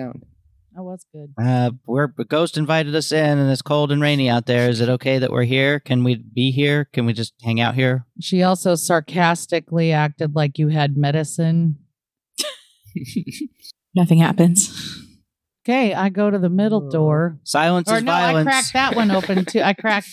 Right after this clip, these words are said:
Speaker 2: I go ahead
Speaker 4: Oh,
Speaker 2: and just
Speaker 4: I am
Speaker 2: crack
Speaker 4: so
Speaker 2: that
Speaker 4: sorry.
Speaker 2: open.
Speaker 4: I was reading notes. You opened the, you tried opening the door?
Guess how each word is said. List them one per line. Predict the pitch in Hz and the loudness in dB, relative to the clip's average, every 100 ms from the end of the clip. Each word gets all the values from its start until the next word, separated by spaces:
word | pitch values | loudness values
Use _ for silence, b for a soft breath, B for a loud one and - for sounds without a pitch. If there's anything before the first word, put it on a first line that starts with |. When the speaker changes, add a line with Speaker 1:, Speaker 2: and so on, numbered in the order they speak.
| - | -8
Speaker 2:
I | 196 | -6
go | 170 202 | -2 0
ahead | 190 226 | 2 0
Speaker 4:
Oh, | |
Speaker 2:
and | 160 | 0
just | 190 | -2
Speaker 4:
I | 240 | 0
am | 247 | 0
Speaker 2:
crack | 185 | 0
Speaker 4:
so | 247 | 2
Speaker 2:
that | 175 | 2
Speaker 4:
sorry. | 220 208 196 | 2 2 2
Speaker 2:
open. | 175 | 0
Speaker 4:
I | 202 | 0
was | 202 | 0
reading | 202 202 185 | 0 0 0
notes. | 175 165 147 - | 0 0 -2 -2
You | 160 | 0
opened | 175 180 180 | 0 0 -2
the, | 175 | -2
you | 185 | -2
tried | 180 165 | 0 0
opening | 160 170 165 | 0 0 0
the | 160 | 0
door? | 165 175 | 0 0